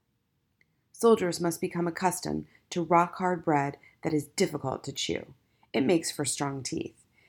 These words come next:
and strong teeth make for a strong heart, and therefore a brave soldier. Yes, yes, I believe it to be true.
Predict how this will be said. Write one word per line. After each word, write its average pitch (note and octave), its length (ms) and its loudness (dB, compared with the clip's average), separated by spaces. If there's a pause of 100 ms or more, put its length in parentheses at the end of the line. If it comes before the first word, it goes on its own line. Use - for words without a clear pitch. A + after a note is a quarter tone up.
(140)
and B2+ 180 -4
strong C#3+ 280 -2
teeth C#3+ 360 -2 (220)
make D#3 220 -2
for C#3 120 -6
a C3 60 -4
strong D#3+ 440 0
heart, - 420 -8 (280)
and C#3 140 -4
therefore G#3 640 0
a - 80 -8
brave D3+ 540 0
soldier. - 500 -6 (400)
Yes, - 440 -2 (120)
yes, - 300 -4 (240)
I D3+ 80 -6
believe D#3+ 320 0
it - 140 -6
to A#3 80 -8
be B3 120 0
true. - 380 -8